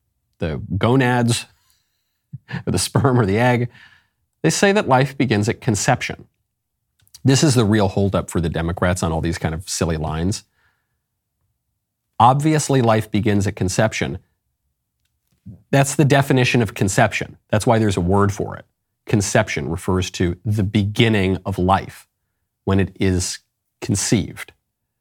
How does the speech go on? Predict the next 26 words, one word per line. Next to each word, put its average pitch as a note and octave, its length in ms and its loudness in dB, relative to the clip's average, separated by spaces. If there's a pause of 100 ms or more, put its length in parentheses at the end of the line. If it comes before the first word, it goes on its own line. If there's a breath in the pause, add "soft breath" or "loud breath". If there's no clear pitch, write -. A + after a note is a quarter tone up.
(760)
So - 240 2
no, D#3 420 2
it's, A2 300 -2
it's - 160 0
pretty E3 300 0
clear. C3+ 360 0
And A2 200 2
no A2 100 2
matter A#2+ 260 2
what A#2 300 2
sort F3 220 0
of C3+ 100 -2
debates B2+ 600 0
people A2 260 -2
want G#2 180 2
to F#2+ 60 0
have A#2 240 0
about F#2+ 180 2
abortion, G#2 560 -2 (640)
the B2+ 80 0
Democrats A#2+ 540 2
can G#2 420 0
never A#2 420 2
get G#2 240 -2
past F#2+ 300 0
this, G2+ 160 -4